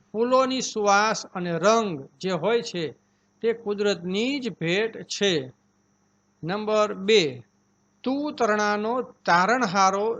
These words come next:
ઝરણાનો તું નાદ. તો બીજામાં આપણે જોઈશું તો જવાબ છે નંબર સી એટલે કે ક. નંબર ત્રણ, એમાં મારી હોડીને આ કોણ હંકારે?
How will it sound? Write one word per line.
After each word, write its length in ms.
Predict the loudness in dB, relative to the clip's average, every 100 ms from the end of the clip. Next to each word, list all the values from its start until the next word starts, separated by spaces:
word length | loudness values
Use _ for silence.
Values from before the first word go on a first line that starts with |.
| -10 _ -8
ઝરણાનો 600 | -4 -2 -2 -2 -2 -4 -4
તું 180 | -4 -6 -6 -8 -4
નાદ. 380 | 0 2 2 -2 -10 -18 _ _ _ _ _ _ _ _ _ -12
તો 60 | -8
બીજામાં 500 | -4 -2 -2 0 -2
આપણે 220 | -2 -6
જોઈશું 600 | -6 -6 -6 -8 -10 -10
તો 100 | -12
જવાબ 380 | -10 -4 -2 -2
છે 180 | -4 -6 -6 -6
નંબર 560 | -6 -6 -4 -2 -4 -6 -12 -14
સી 420 | -10 -6 -6 -6 -6 -8
એટલે 220 | -8 -8
કે 180 | -8 -10 -10 2
ક. 40 | 6 6 6 2 -8 _ _ _ _ _ _ _ _ _ _ _ _ _ -10
નંબર 400 | -6 -2 -2 -2 -2
ત્રણ, 420 | 2 4 2 0 -4 -14 _ _ _ _ _ -4
એમાં 520 | -2 2 2 2 0 -2
મારી 480 | -2 0 0 0 0
હોડીને 440 | 0 0 0 -2 -4 -6 -6
આ 140 | -6 -6 -6
કોણ 260 | -2 0 0 -2
હંકારે? 560 | -4 0 2 2 0